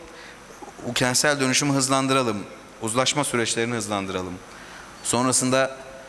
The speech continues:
e, örneğin işte tapu tahsis süreçlerini hızlandıralım.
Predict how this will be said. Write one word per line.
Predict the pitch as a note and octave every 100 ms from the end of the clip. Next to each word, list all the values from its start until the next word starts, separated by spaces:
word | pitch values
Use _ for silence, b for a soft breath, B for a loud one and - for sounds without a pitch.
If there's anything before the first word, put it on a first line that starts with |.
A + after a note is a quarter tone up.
| - - - - B2
e, | A#2 A#2 A2+ A2 G#2+ - - B -
örneğin | A#2+ A#2 A#2
işte | A#2 -
tapu | A2 C#3 C#3+
tahsis | C3+ A#2 D3+
süreçlerini | - B2 A#2 - G#2+ A2
hızlandıralım. | G#2+ G#2 G2+ G2+ G2 F#2+